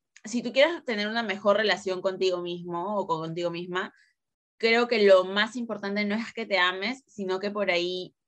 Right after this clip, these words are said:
hagas acciones de autocuidado, y el autocuidado es muy diferente también para cada persona, y eso también, ¿no? Como que el amor propio, el autocuidado no puede ser como,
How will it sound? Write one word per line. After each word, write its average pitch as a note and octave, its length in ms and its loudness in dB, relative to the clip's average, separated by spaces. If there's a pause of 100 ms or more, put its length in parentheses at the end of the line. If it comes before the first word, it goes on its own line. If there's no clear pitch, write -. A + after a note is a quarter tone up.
(280)
hagas G3 320 2
acciones F#3+ 720 -4
de F3+ 140 2
autocuidado, D#3+ 1000 0
y F3+ 120 0
el E3+ 100 4
autocuidado E3 500 2
es A#3+ 80 -2
muy A3+ 160 -2
diferente G3+ 340 -4
también F3 240 -2
para F3 200 -4
cada F3 200 2
persona, D#3+ 360 -6
y F3 100 -2
eso A3 100 -4
también, G3 360 -2
¿no? F3 140 -6
Como F3+ 200 -6
que E3+ 80 -4
el E3+ 80 -2
amor F#3 240 -2
propio, G#3+ 420 0
el G3 100 4
autocuidado F3 680 0
no F#3+ 160 -10
puede F#3+ 200 4
ser F3+ 220 -8
como, F#3+ 400 -10